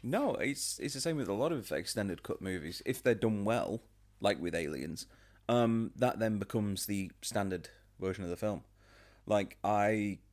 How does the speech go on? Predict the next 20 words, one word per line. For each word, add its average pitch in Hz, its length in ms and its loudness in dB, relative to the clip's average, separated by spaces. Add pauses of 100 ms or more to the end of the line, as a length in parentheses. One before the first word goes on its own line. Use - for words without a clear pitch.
(160)
could 104 360 0
not 104 300 -2
tell 98 200 -2
you 98 160 -2
the 98 120 -2
last 92 240 0
time 95 200 -2
I 95 60 0
watched 90 320 -4
any 98 240 -2
of 90 100 -6
the 90 80 -6
theatrical 85 460 -8
versions 85 400 -8
of 85 60 -14
The 87 60 -12
Lord 87 200 -8
of 95 60 -12
the 73 80 -10
Rings. - 340 -16